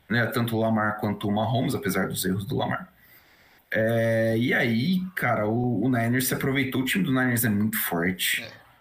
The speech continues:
Speaker 1: É, tem linhas fortes, tanto no ataque quanto na defesa. A defesa é muito boa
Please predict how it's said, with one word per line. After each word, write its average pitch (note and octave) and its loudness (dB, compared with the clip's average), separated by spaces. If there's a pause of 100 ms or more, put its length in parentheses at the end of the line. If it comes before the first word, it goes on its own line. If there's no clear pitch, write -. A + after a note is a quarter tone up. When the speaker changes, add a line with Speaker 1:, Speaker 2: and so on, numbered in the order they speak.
(140)
Speaker 1:
É, F2 0
tem A2 0
linhas B2 2
fortes, A2+ 0 (220)
tanto C3 2
no A#2+ 2
ataque A#2 0
quanto A2+ 0
na A2+ 2
defesa. A#2+ 0
A - 0
defesa C3+ 0
é A2+ 0
muito B2 2
boa B2 2